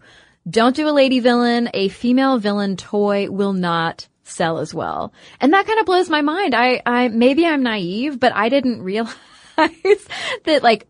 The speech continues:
pre-production, not even after the fact, it's one thing to, like, market something differently, but I didn't realize that the making of a film could be influenced by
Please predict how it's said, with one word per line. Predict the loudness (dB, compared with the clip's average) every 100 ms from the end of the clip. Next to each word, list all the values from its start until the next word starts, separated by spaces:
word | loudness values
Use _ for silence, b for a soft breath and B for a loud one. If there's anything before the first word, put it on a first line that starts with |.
| _
pre-production, | 0 4 4 4 0 -2 -6 -6
not | -2 0
even | 0 0 -2 -4 -8 -14 _ _ _ _ _ _
after | 0 0 0 -4
the | -4
fact, | -4 -4 -4 -8 -12 -20 _ _ -12
it's | -8 0
one | 0
thing | 2
to, | 0
like, | -2 -2
market | -2 -2 -4 -8 -10
something | -10 -6 -6
differently, | -6 -8 -8 -6
but | -4 -2
I | 0 2
didn't | 4 2
realize | 0 -4 -4
that | -6 -6 b b b b b b b b _
the | -6 0 2
making | 2 4 4 4 4
of | 4
a | 2
film | -2 -4 -2 0 -2
could | -4 -6
be | -4 -4 -4
influenced | -6 -6 -6 -4 -6 -8 -12 -4
by | -2 0 -2 -4 -8